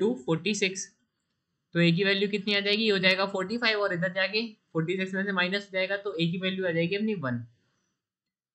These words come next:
अपन को question में क्या दिया था, "Find the A P", तो अपन को ऐसी एपी बनानी है जिसमें A वन हो और D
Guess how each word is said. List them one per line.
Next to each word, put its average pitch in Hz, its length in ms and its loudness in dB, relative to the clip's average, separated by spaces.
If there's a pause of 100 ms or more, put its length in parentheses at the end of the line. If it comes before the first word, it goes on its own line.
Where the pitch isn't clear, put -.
(140)
अपन 170 220 0
को 202 100 0
question 196 320 -2
में 208 120 -2
क्या 208 120 2
दिया 190 200 2
था, 226 160 -2
"Find 180 220 4
the 202 160 2
A 160 180 0
P", 143 200 -4 (1040)
तो 180 180 2
अपन 190 180 0
को 202 100 2
ऐसी 185 280 4
एपी 196 220 2
बनानी 196 360 4
है 226 60 0
जिसमें 185 440 -2
A 175 140 4
वन 175 240 4
हो 208 120 -2
और 185 420 0 (460)
D 160 380 2